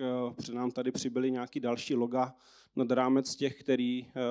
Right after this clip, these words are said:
máme v základní části projektu nebo v projektu Cevoch. Tak, eh, na řešení plánu odpadového hospodářství, respektive na přípravu podkladů, ministerstvo vy-, vypsalo veřejnou zakázku,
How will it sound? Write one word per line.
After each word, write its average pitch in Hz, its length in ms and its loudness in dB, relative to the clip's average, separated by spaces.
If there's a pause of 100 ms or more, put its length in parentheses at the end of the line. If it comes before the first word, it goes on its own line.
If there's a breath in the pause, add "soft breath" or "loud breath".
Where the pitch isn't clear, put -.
(200)
máme 123 520 -2
v 120 100 -12
základní 123 720 -2
části 127 420 -4
projektu 127 460 -2
nebo 120 180 0
v - 40 -8
projektu 123 380 -2
Cevoch. 147 520 2 (500 soft breath)
Tak, 135 360 0
eh, 131 220 2
na 131 120 -2
řešení 143 420 0
plánu 139 300 2
odpadového 139 300 0
hospodářství, 139 680 -2
respektive 127 560 -2
na 135 120 0
přípravu 131 480 0
podkladů, 131 800 2
ministerstvo 131 680 0
vy-, 127 320 -2
vypsalo 127 520 0
veřejnou 127 380 0
zakázku, 139 800 4